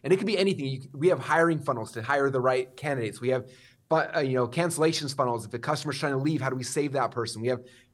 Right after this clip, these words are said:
funnels to bring new leads in. We have funnels to sell people. We have funnels to, like, anything you can dream. There's a funnel that will, that will, you know, take somebody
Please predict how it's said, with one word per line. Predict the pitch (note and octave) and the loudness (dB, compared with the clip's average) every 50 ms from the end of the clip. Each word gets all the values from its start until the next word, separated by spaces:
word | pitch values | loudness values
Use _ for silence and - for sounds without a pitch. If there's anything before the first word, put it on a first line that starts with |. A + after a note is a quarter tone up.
| _ _ _ | _ _ _
funnels | E3 D3+ D#3 D3 - | 2 2 2 0 -2
to | D3 | -2
bring | B2+ D3+ D3+ D3+ | -2 -2 0 0
new | D3+ D#3 D3+ D3 | 2 2 2 2
leads | D3+ D#3+ D3 B2+ D3+ | 2 0 0 2 0
in. | E3+ D#3 C#3 | 0 2 2
We | C3+ C3+ | 0 -2
have | C3 | -2
funnels | C3+ D3 C#3+ C#3 C3+ - | -2 -2 -4 -4 -4 -6
to | - C#3 | -8 -8
sell | - - E3+ E3 D#3 | -2 0 2 2 2
people. | D#3+ D#3 C#3 B2 | 0 -4 -4 -2
We | A#2+ A#2+ | -2 -2
have | A#2 - | -2 -2
funnels | D3 C#3+ C#3 C#3 C3+ C#3 | -2 -2 -2 -2 -4 -4
to, | - C#3+ B2+ B2 - - - - | -6 -6 -6 -6 -8 -12 -12 -6
like, | B2+ B2+ C3 - | -6 -4 -2 0
anything | F#3+ G#3 G3 F#3+ | 0 0 0 0
you | G#3+ F3+ | -2 -2
can | - D#3+ | -2 -2
dream. | C3+ D#3 D3 C3+ | 0 0 0 0
There's | B2+ A#2+ A2 A#2 | 0 -2 -2 -6
a | |
funnel | A2 - D#3+ E3 D#3+ D3 C3 C3+ - - - _ _ _ _ _ _ _ _ _ _ _ | -2 0 2 4 4 2 2 -2 -4 -12 -20 _ _ _ _ _ _ _ _ _ _ _
that | B2+ C#3+ D3 C#3 | -2 -2 -2 0
will, | - C#3 C3+ C3 B2+ B2 A#2+ A#2 - B2 | 0 0 2 2 2 2 0 -2 -4 -6
that | B2 B2+ | -4 -4
will, | B2 A#2+ A#2+ A#2 A2 - - _ _ _ _ _ _ | -2 -2 -4 -6 -8 -12 -20 _ _ _ _ _ _
you | - C3 | -6 -6
know, | A2+ G#2+ | -4 -4
take | - - - D#3+ E3 - | -6 -2 -2 -2 0 0
somebody | - - E3 C#3+ C#3 C3+ B2+ A#2 A2+ A2+ A2+ A2 | 0 0 0 0 2 2 2 2 2 0 -4 -6